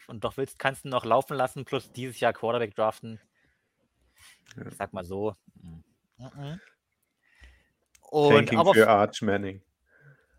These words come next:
Speaker 1: Da müssen wir noch drei Jahre warten oder so, oder
Speaker 2: Ja,
Speaker 1: vier.
Speaker 2: ich weiß.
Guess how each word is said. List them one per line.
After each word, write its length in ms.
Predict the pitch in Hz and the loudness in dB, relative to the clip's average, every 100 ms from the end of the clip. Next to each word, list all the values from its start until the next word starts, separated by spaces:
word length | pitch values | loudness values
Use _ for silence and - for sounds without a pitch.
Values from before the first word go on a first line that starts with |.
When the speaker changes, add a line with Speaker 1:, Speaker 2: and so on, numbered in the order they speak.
| _ - | _ -12
Speaker 1:
Da 80 | 117 | -8
müssen 160 | 135 | -4
wir 160 | 147 135 | -2 -2
noch 80 | 117 | -2
drei 200 | - 135 | 0 2
Jahre 200 | 131 117 | 2 2
warten 220 | 123 107 | 2 0
oder 140 | 95 | -8
so, 140 | 90 85 | -8 -6
oder 100 | 123 | -2
Speaker 2:
Ja, 140 | - | 0
Speaker 1:
vier. 120 | - | 0
Speaker 2:
ich 80 | 92 | -2
weiß. 340 | 107 - - | -6 -8 -12